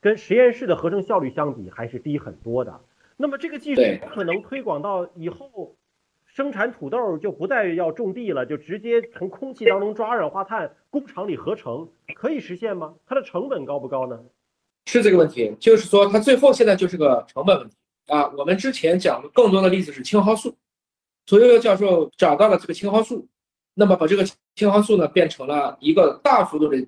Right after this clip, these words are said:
Speaker 2: 降低了因为疟疾感染造成的死亡，所以它因此获得了诺贝尔生理学会医学奖。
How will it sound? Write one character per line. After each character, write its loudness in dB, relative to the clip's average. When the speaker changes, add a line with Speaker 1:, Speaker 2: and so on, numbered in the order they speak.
Speaker 2:
降 0
低 -2
了 0
因 2
为 2
疟 4
疾 -14
感 2
染 -6
造 0
成 -8
的 -14
死 -12
亡， -2
所 0
以 2
它 6
因 0
此 -6
获 -2
得 0
了 2
诺 4
贝 2
尔 0
生 -6
理 -6
学 -12
会 -8
医 -4
学 -2
奖。 -6